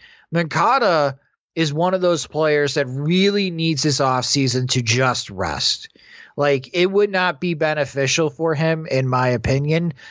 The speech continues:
to be posting Instagram videos of doing hardcore weightlifting.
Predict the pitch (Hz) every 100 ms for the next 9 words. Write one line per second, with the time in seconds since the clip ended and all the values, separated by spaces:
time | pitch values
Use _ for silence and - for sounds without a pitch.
0 | - _ - 170 151 160 160 131 160 151
1 | - 165 139 127 - 151 160 165 156 165
2 | 165 175 175 - 131 127 139 139 139 131
3 | 123 - 127 139 135 - 143 135 113 135
4 | 139 175 175 - 208 214 190